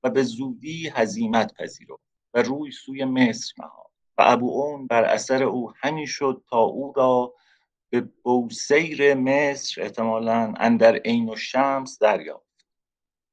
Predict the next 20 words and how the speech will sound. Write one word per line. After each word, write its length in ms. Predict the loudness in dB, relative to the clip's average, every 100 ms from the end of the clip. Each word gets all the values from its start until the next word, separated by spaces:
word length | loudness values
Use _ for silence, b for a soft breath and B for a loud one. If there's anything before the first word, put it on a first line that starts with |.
| _ 4
و 40 |
عامر 520 | 6 8 6 6 2
ابن 220 | 2 2 0
اسماعیل 600 | 0 0 0 0 0 -2
با 160 | 0
مروان 580 | 0 2 2 2 -2 0
برابر 560 | 2 2 2 0 0 -2
شد، 340 | -4 -14 -20 _ _ 0
مروان 400 | 2 2 0 0
را 120 | -2
بکشت 680 | -2 -6 -4 -8 -8 -10 -10
و 60 |
سرش 460 | -2 2 2 0 -2
را 120 | -4
ببرید 580 | -2 -4 -4 -10 -14 -14
و 100 | -16
پیش 300 | -16 -16 -10
ابو 280 | -10 -10 -16
اون 200 | -16 -14
آورد 360 | -14 -14 -20